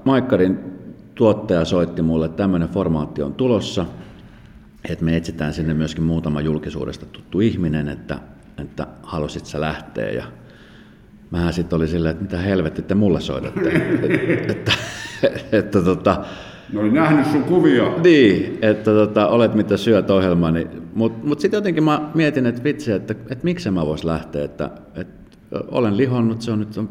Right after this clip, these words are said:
Speaker 1: on sanomattakin selvää, ja, ja en, en näyttänyt, en mä niinku tunnistanut itseni peilistä, ei ollut semmoista niinku hyvää tavallaan niinku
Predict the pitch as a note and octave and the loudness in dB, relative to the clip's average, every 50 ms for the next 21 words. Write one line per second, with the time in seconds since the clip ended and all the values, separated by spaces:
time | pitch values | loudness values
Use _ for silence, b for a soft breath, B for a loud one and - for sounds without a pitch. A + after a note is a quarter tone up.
0 | - - A2 G#2+ A2 G#2 - - A#2+ A2+ G#2+ G#2 G#2 G#2+ - G2 G2+ F#2+ - A#2 | -10 -8 -6 -6 -6 -6 -6 -4 -2 0 0 0 -2 -4 -2 -2 -2 -2 0 0
1 | G#2+ G#2 G2+ F#2+ G2 F#2+ F#2 F#2 F#2+ F#2+ - - - - - G2+ F#2+ - - - | 2 2 2 2 2 2 2 2 0 0 -2 -6 -12 -8 -4 -4 -4 -4 -4 -4
2 | E2+ A2 G2 - - - A2+ A2+ A2 A2 A2+ A2 G2+ - A2 G#2 F#2 F#2 - - | -2 -2 -2 -4 -2 0 2 4 4 4 4 4 2 2 0 0 0 0 -2 -2
3 | - G2+ G2+ G2+ G#2 G#2 G2 G#2+ - - G#2+ G#2 G2 F#2+ G2+ G2 F2 E2+ E2 - | -2 0 0 2 0 0 -2 -2 2 2 4 4 4 2 0 -2 -2 -2 -2 -2
4 | F2+ F2+ - - F2+ F2 E2+ E2 - F2+ F2 E2 D#2+ D#2+ D#2+ - - D2+ D2+ D2+ | -2 -4 -2 -2 -2 -2 -2 -2 0 0 0 0 0 -2 -6 -8 -8 -8 -6 -4
5 | D#2+ E2 D#2+ D#2 - E2+ E2 D#2+ E2 - E2 D#2+ D#2 E2 D#2+ G2+ F#2 E2 E2 D#2 | -4 -4 -4 -4 -4 -4 -6 -6 -6 -6 -6 -6 -6 -6 -6 -4 -2 -2 -2 -4
6 | - - - - B B B B B B B B B B B B B B B B | -4 -6 -10 -16 B B B B B B B B B B B B B B B B
7 | B B B B B B - E2+ F2 E2+ E2+ E2 E2 E2 E2 E2 E2 E2 E2 D#2+ | B B B B B B -4 -2 0 2 2 2 4 4 4 2 2 2 0 0
8 | E2+ | -2